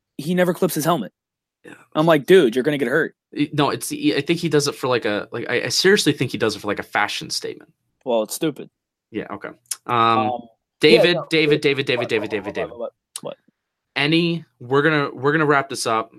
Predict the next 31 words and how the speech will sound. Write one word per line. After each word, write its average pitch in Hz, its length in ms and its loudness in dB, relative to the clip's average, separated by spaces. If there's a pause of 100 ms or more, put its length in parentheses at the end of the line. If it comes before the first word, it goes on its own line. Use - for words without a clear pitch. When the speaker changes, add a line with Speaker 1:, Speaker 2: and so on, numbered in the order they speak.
(120)
Speaker 1:
Aw, 175 60 -4
Speaker 2:
Um, 107 340 -2
Speaker 1:
we're 101 120 -12
Speaker 2:
but 123 100 0
Speaker 1:
having 165 160 0
so 180 100 6
much 170 140 8
Speaker 2:
first, 117 60 2
Speaker 1:
fun. 208 180 6 (260)
Speaker 2:
I 135 140 -6
know, 143 180 0
this 110 200 -8
is 120 100 -10
a 117 40 -8
lot 110 100 -2
of - 100 -8
fun, 85 100 -10
but 92 140 -10
first, - 680 2
um, 107 480 -4 (840)
we 143 160 6
are 143 80 4
playing 156 580 2
the 139 200 -2
Redskins 147 920 -2
of, 131 540 -2 (260)
uh, 127 160 -2
the 139 140 -8
District 135 420 -6
of 127 160 -6
Columbia 147 680 2